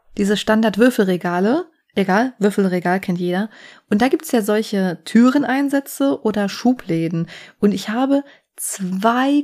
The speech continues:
komplette Schubläden voll mit so Liquidflaschen,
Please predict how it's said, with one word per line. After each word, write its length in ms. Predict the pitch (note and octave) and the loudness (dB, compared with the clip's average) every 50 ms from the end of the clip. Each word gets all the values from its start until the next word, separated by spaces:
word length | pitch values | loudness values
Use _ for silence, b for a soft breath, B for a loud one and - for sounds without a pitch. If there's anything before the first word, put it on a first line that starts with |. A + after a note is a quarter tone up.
| D4 _ | -2 _
komplette 720 | - - - C4 C#4 D4+ D4 - - A#3 A3 - - G#3 | -6 -2 -2 -2 -2 -2 -6 -4 -4 -4 -4 -4 -6 -8
Schubläden 720 | F#3+ - - - C4+ C#4+ C#4+ - G#3 F#3+ F#3+ F#3+ G3 G3 F#3+ | -8 -6 -2 0 0 0 0 -2 -2 0 0 0 0 -2 -4
voll 440 | - - - G#3 G3+ F#3+ F#3 F#3+ F#3+ B B B B B | -4 -6 -4 -2 -2 0 -2 -4 -4 B B B B B
mit 180 | G3 G3+ G3 | -2 -2 -2
so 220 | - - G#3 G#3 G3 | -2 -2 0 0 2
Liquidflaschen, 1300 | F#3 G3 A3 B3+ B3 - - - F#3+ - - - - F#3+ F#3 F3+ F#3 - - G3 F#3 G#3 A3 G#3+ | 2 2 0 0 -4 -4 -8 -8 -8 -8 -10 -8 -4 -4 -2 -2 -4 -6 -6 -6 -4 -4 -6 -8